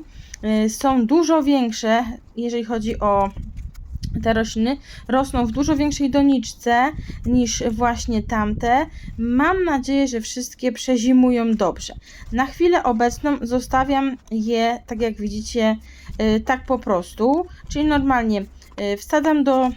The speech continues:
tego dołka s-, wykopanego przeze mnie, ugniatam dookoła wszystko, y, przysypuję z powrotem właśnie tą ziemię,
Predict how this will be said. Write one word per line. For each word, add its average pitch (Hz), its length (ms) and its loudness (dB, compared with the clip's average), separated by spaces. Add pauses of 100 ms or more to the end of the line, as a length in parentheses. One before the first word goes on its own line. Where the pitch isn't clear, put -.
(100)
tego 247 260 0
dołka 254 360 2
s-, - 240 -10 (160)
wykopanego 247 720 0
przeze 240 360 0
mnie, 294 300 2 (320)
ugniatam 294 600 2
dookoła 262 560 2
wszystko, 240 680 -2 (340)
y, 226 60 -4
przysypuję 302 720 0
z 269 60 -10
powrotem 226 560 0
właśnie 202 380 -2
tą 226 200 -2
ziemię, 269 540 2